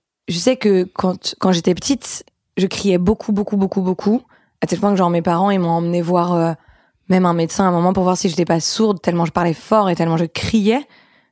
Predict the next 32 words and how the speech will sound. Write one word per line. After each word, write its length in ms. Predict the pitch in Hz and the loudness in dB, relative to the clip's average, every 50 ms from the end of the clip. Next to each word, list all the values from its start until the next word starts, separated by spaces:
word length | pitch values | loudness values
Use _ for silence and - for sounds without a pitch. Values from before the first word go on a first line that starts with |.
| _ _ - | _ _ -4
Et 80 | 170 | -2
en 40 | 165 | -2
fait, 220 | 165 170 165 - - | -2 -2 -2 -2 -2
non, 160 | 165 170 180 | -2 0 2
pas 100 | 170 160 | 2 2
du 120 | 170 170 | 2 0
tout. 160 | - - 233 | -2 -2 -4
C'était 240 | 233 - 196 - 170 | -4 -4 -2 -2 -2
juste 180 | 160 180 - - | -2 -2 -4 -4
que, 240 | - 185 170 160 156 - - - - _ _ _ _ _ _ _ _ _ _ _ _ _ _ _ _ _ _ _ - | -2 -2 0 -2 -2 -6 -12 -20 -20 _ _ _ _ _ _ _ _ _ _ _ _ _ _ _ _ _ _ _ -4
bah, 320 | 165 170 170 165 165 160 | -2 0 2 2 0 -2
que 280 | 156 - - 190 180 170 | -2 -4 -2 0 0 0
j'avais, 380 | 147 170 160 156 165 165 156 - _ _ _ | 0 0 0 0 0 -2 -4 -8 _ _ _
en 80 | - 180 | -2 0
fait, 160 | 202 247 214 | 2 2 2
j'ai, 120 | 170 180 - | 0 -2 -4
j-, 140 | - - - | -4 -8 -4
ouais, 280 | - 220 240 247 220 180 | 0 0 2 2 2 0
j'ai, 160 | 151 160 160 | 0 -2 -4
j'ai, 260 | 160 165 170 175 170 - | -2 0 0 0 -2 -4
j'ai, 280 | - 156 165 170 160 _ | -4 -4 -4 -4 -4 _
j'ai 260 | - 156 147 160 170 160 | -8 -6 -4 -4 -4 -4
peur. 680 | - _ - 214 220 233 233 226 208 190 180 165 160 - - _ _ _ _ _ _ _ _ _ | -6 _ 0 2 2 4 2 2 2 0 0 0 -2 -4 -12 _ _ _ _ _ _ _ _ _
Je 80 | - | -2
crois 120 | - 277 269 | 0 0 0
que 280 | - - 233 220 202 | 2 2 2 4 4
c'est 380 | 180 - - 196 190 185 175 175 | 2 2 2 2 4 4 4 2
une 100 | 175 180 | 0 0
grosse 340 | 180 - 185 196 202 - - | -2 0 0 0 0 0 0
peur 300 | - - 220 214 208 202 | 0 2 2 4 2 2
de, 100 | 185 185 | 2 2
euh, 560 | 180 170 170 165 165 165 165 165 165 165 170 | 4 4 4 4 4 4 2 2 2 0 -2